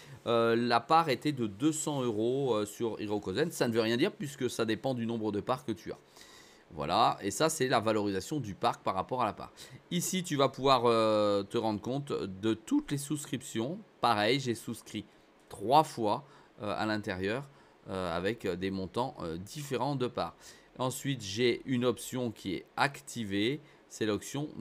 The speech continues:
pareil des réinvestissements des dividendes. Donc dans mes S C P I, pour faire court, je ne reçois,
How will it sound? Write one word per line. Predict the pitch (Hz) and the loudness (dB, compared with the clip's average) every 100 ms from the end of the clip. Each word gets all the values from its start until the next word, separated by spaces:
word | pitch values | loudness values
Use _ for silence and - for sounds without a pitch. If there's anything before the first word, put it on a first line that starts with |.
| 95 | -4
pareil | - 123 107 110 135 | 2 4 4 2 2
des | 107 | 0
réinvestissements | 98 107 143 131 123 - 113 - 139 - | 0 2 2 2 0 -4 -12 -6 -6 -6
des | 107 101 120 | -8 -4 -4
dividendes. | 117 123 117 98 76 - - - - | -4 -6 -6 -6 -8 -12 -20 -20 -12
Donc | 104 113 92 87 98 | -4 -2 -2 -6 2
dans | 170 170 - | 4 4 0
mes | 113 120 | -4 0
S | - 110 | 0 -2
C | - 104 | -2 -2
P | - 98 | 0 0
I, | 139 175 | 2 0
pour | 175 123 | -2 -6
faire | - 90 - | -4 -4 -2
court, | 117 135 147 113 | 0 0 0 -2
je | 113 | -2
ne | 117 | 0
reçois, | 110 113 - 117 107 90 | 0 0 -2 -2 -2 -4